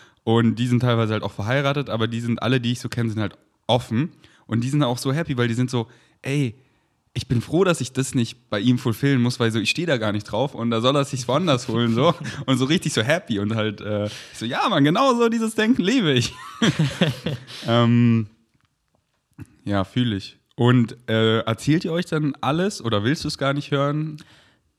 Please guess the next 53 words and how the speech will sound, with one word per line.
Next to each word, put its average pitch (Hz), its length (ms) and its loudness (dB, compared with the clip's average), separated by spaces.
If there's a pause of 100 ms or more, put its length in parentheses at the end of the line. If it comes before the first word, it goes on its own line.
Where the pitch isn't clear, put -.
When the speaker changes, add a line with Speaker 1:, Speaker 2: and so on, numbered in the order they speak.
(680)
Speaker 2:
Also 120 200 -6
mir 131 160 0
tut's 165 200 -10
immer 147 180 -8
sehr 143 180 -6
gut, 127 180 -10
wenn 117 140 -6
ich 110 160 -10
alles 107 260 -12
höre. 95 380 -14
Speaker 1:
Mhm. 107 460 -4 (140)
Speaker 2:
Ähm, 107 500 -8
ich - 120 -16
frag 156 220 -6
auch 143 120 -8
gerne 123 260 -4
nach, 131 380 -8 (280)
w-, 104 380 -14
wenn's 110 180 -10
auch 113 120 -12
körperlich, 139 640 -10
also 107 240 -12
um 113 160 -16
Körperlichkeiten 123 720 -10
geht, 120 260 -12 (540)
frage 117 200 -4
ich 110 100 -8
auch 110 80 -12
gerne 110 220 -4
nach, 113 200 -6
was 110 140 -14
die - 140 -18
so 110 160 -12
gemacht 113 340 -12
haben, 110 200 -10
ob's 101 180 -16
da 104 80 -8
irgendwas 107 260 -8
Neues 117 300 -6
gibt, 117 220 -14
was, - 340 -14
was - 200 -20
wir 123 80 -8
noch 127 80 -4
nie 120 120 -4
probiert 120 360 -12
haben 120 160 -10
oder 117 140 -10
so. 123 240 -12 (280)
Ich - 60 -20
find 160 140 -10
es 127 140 -14
sehr 123 460 -10